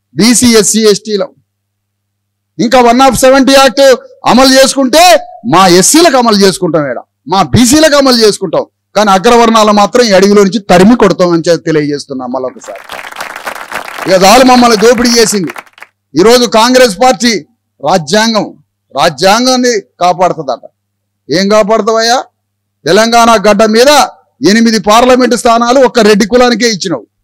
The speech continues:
ఏం మేము కనపడలేదా? డప్పు కొట్టడానికి మేము కావాలా?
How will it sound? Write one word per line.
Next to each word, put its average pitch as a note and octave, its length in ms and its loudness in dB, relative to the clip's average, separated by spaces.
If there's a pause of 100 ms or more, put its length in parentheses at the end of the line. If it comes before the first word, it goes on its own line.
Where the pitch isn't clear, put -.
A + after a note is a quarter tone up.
(400)
ఏం A3 120 -2
మేము G3+ 160 -2
కనపడలేదా? F3+ 680 0 (520)
డప్పు F#3 240 -2
కొట్టడానికి B3 500 0
మేము A#3+ 200 -2
కావాలా? D#3+ 420 0